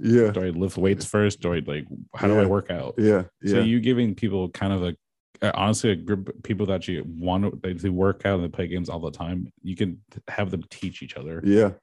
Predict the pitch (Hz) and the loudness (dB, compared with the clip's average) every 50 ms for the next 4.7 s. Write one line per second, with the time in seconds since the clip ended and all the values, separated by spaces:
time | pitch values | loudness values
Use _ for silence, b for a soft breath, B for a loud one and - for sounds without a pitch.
0 | _ _ - 98 101 107 104 92 90 80 - - 95 98 98 101 98 - - - | _ _ -2 2 4 4 4 4 0 -4 -6 -6 -4 -2 0 0 -2 -4 -4 -8
1 | 90 85 85 82 - - - _ _ _ _ _ _ - - 117 120 110 117 107 | -8 -6 -8 -10 -10 -12 -16 _ _ _ _ _ _ -2 2 2 4 4 4 4
2 | 98 90 87 82 - - 110 107 87 - - - - 92 87 - 92 - - 92 | 2 0 -2 -4 -2 0 0 0 0 -2 -8 -6 -4 -4 -4 -6 -8 -6 -4 -4
3 | 82 80 82 95 87 101 101 90 95 110 110 95 87 80 85 80 82 80 76 76 | -4 -2 -2 0 2 2 2 2 2 2 0 0 -2 -4 -4 -6 -6 -6 -6 -8
4 | - - 82 73 76 - - 90 87 95 104 104 101 95 | -6 -6 -6 -6 -6 -8 -10 -6 -2 2 2 2 2 0